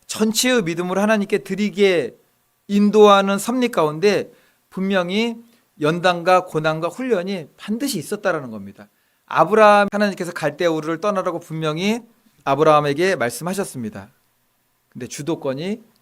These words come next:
데라에게 있었던 거죠. 창세기 십일 장 혹시 다 피셨습니까? 창세기 십일 장 삼십일 절 보면은 분명히 창세기 십이 장에서는 여호와께서 아브라함에게 말씀하신 게 나오잖아요.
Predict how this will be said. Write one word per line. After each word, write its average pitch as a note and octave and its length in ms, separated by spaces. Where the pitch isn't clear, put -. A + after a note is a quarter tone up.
데라에게 C#3 560
있었던 C3 480
거죠. G#2 240
창세기 G3 840
십일 - 220
장 G#3+ 260
혹시 F3 280
다 C3 120
피셨습니까? G3 760
창세기 G#3 320
십일 A#3 260
장 G3+ 280
삼십일 B3 480
절 A#3 160
보면은 D#3 560
분명히 B3+ 420
창세기 C4+ 460
십이 D4 280
장에서는 G3 760
여호와께서 B3 640
아브라함에게 G#3+ 540
말씀하신 A3+ 540
게 G#3+ 80
나오잖아요. D3 840